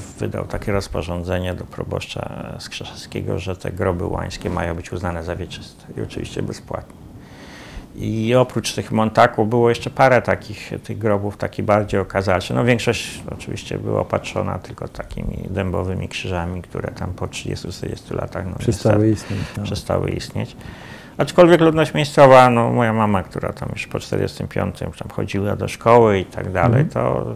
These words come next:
Speaker 1: czy tam harcerze, to zawsze na jedenastego listopada
Speaker 2: Zapalali świeczki
Speaker 1: pamiętano, były świeczki.
Speaker 2: u, na tych ułanach.
Speaker 1: Wiedziano, że
Speaker 2: Mhm.
Speaker 1: tam leżą żołnierze, e, ten.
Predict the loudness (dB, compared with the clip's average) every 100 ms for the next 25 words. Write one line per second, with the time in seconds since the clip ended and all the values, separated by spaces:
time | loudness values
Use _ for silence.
0 | -10 -12 -8 -6 -6 -6 -4 -4 -2 -6
1 | -6 -8 0 2 2 -2 -4 -2 -2 -2
2 | -4 -4 -6 -8 -6 -6 -6 -6 -8 -4
3 | -2 2 6 8 8 6 8 8 8 8
4 | 8 8 6 6 6 4 0 -2 -2 -6
5 | -4 0 2 2 2 2 4 2 4 4
6 | 6 6 6 6 6 4 2 0 2 2
7 | 4 2 2 0 -2 -4 -6 -8 -8 -10
8 | -12